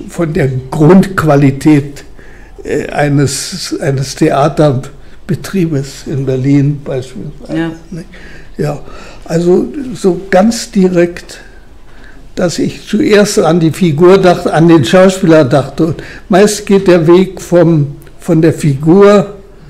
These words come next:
Speaker 1: äh, in die Richtung mehrerer Schauspieler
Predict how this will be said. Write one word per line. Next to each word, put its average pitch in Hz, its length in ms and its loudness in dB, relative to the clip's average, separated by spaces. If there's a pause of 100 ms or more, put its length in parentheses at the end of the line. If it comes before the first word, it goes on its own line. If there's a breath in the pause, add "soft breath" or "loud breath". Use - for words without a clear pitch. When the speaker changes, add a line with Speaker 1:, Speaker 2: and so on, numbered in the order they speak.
(500 loud breath)
Speaker 1:
äh, - 160 -8
in - 520 -2
die 160 140 4
Richtung 170 520 2 (420)
mehrerer 160 680 6
Schauspieler 170 920 2